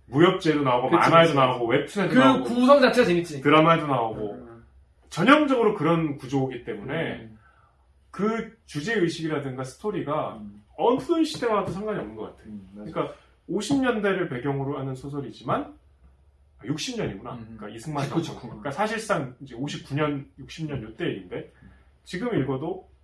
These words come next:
Speaker 1: 물론 교실의 풍경이나 뭐 거기 보면 급장이라고 나오거든요.
Speaker 2: 네.
Speaker 1: 지금의 반장이 뭐 그런 명칭은 좀
Speaker 2: 그치.
Speaker 1: 다르겠지만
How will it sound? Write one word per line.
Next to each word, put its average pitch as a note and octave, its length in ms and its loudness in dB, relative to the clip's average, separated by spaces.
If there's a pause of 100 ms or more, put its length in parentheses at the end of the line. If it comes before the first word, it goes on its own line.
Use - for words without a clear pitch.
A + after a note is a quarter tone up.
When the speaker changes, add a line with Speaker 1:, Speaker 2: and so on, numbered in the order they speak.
(140)
Speaker 1:
물론 D3+ 300 0
교실의 D3+ 400 -4
풍경이나 C#3 480 -6
뭐 G#2 220 -10 (120)
거기 C3+ 240 -6
보면 A#2 160 -14
급장이라고 D#3 640 -4
나오거든요. F#2+ 540 -14
Speaker 2:
네. G2+ 140 -20 (100)
Speaker 1:
지금의 A2 240 -18
반장이 G#2 480 -10
뭐 A2+ 140 -16
그런 D#3+ 220 -4
명칭은 C#3 340 -8
좀 C#3+ 120 -6
Speaker 2:
그치. - 100 -10
Speaker 1:
다르겠지만 B2+ 560 -2